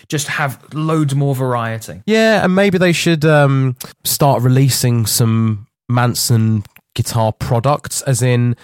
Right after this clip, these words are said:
Speaker 2: sell some of their necks, man, make their necks available. But make sh-, obviously there's an issue with, um, like,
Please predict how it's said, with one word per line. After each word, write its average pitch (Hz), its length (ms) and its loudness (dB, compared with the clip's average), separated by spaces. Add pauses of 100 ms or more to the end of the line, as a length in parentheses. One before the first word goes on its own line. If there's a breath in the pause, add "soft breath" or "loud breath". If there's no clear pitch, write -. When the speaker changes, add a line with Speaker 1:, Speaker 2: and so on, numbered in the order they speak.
(100)
Speaker 2:
sell 139 420 0
some 135 180 0
of 120 80 2
their 123 140 2
necks, 117 440 -2
man, 101 360 -2
make 120 200 0
their 120 160 -2
necks 117 340 -4
available. 90 720 -6
But 113 200 -4
make 123 280 -2
sh-, - 180 -4
obviously 131 380 0
there's 110 200 -2
an 113 80 0
issue 110 320 -2
with, 101 380 -4
um, 95 460 -4 (420 soft breath)
like, 104 560 -6